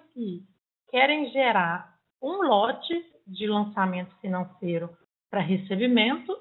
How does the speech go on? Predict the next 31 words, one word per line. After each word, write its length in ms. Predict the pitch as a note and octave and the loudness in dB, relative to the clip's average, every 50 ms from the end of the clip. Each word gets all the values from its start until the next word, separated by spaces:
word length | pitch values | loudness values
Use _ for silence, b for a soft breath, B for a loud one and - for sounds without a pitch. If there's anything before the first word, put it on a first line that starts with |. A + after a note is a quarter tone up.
| - | -4
e 160 | - C#4 D4+ | 0 0 2
um 140 | E4+ F4+ F4 | 2 2 4
lote 600 | D4+ B3+ A3+ A3 B3 B3 B3 - D#4 D4+ A#3 A3+ G#3+ | 6 6 6 6 4 0 -4 -6 -8 -8 -6 -6 -8
de 440 | G3+ - - A3+ A3+ A#3 B3+ C#4 - _ _ _ _ _ _ _ _ _ - | -6 -6 -4 -2 -2 -2 -4 -6 -12 _ _ _ _ _ _ _ _ _ -6
lançamento 560 | A#3+ C4 B3+ B3+ C4+ B3+ A#3+ A#3 A#3+ A#3+ - | -4 -4 -2 0 0 2 4 2 2 0 -2
financeiro 480 | - B3 B3+ B3 B3 - B3+ A#3+ A#3+ A#3 | -2 0 0 0 2 4 4 6 6 6
pra 160 | A#3+ C4+ C4+ | 8 8 6
pagamento, 840 | C4+ - B3+ B3 A3+ B3+ C#4+ D#4+ D4+ B3 A3+ G#3 F#3+ F#3 - - F#3 - - _ _ _ _ _ _ _ _ _ _ | 8 8 6 6 8 8 6 6 6 4 6 6 6 4 2 -2 -10 -14 -16 _ _ _ _ _ _ _ _ _ _
tá? 340 | - F3 F#3+ A#3 C#4+ D4 - - - - _ _ _ _ _ _ _ _ _ _ _ _ _ - | 4 8 8 8 6 4 -6 -12 -18 -20 _ _ _ _ _ _ _ _ _ _ _ _ _ -4
Então, 480 | G#3 G3+ - C4+ C#4 D#4 F4 E4+ - - | -2 2 6 8 8 8 6 4 4 8
como 320 | D#4 D#4+ E4+ F4 F4+ - | 8 8 8 6 2 2
que 60 | E4+ | 2
isso 160 | D4 - - | 0 2 0
aqui 180 | D4 - - D4 | -2 4 8 10
é 260 | C#4+ C#4+ C#4+ C#4+ - | 10 10 8 4 4
feito? 320 | - G3 D#3+ D#3+ E3 - - - _ _ b b b b b b b b b | 6 6 6 6 0 -4 -8 -20 _ _ b b b b b b b b b
Se 60 | - | 4
a 40 | A#4 | 4
gente 280 | G#4 G4+ F#4+ F4+ - - | 6 6 4 4 6 6
quiser 280 | F4 D4 D4 D4 C#4 | 8 10 12 12 12
gerar 500 | B3 C#4 B3 A3 G#3 G#3 G3+ G#3 - - - | 12 10 10 12 10 8 8 4 0 2 6
só 240 | D4+ D4 D4+ C#4+ B3 | 8 10 10 10 8
um 300 | G#3 F#3+ F3 F#3+ F#3+ - - | 8 6 6 6 6 8 10
ou 300 | A#3+ C4 C#4+ - - - | 10 10 10 6 0 2
só 180 | - A3 G#3+ A3+ | 6 6 8 8
o 60 | A#3 | 10
outro, 560 | A#3+ C4 E4+ F4 D4+ - - G3+ G3+ - - | 10 10 10 10 6 2 2 0 0 0 2
a 60 | - B3+ | 4 6
gente 260 | C#4+ D#4 D4+ - F4 | 6 6 6 6 4
marca 440 | E4 D4+ C4 C4 C4+ C4+ - - D4 | 8 10 10 10 10 8 2 -4 -4
aqui 440 | C#4+ - - B3 B3 C4+ B3+ - | -4 0 2 4 4 4 2 -4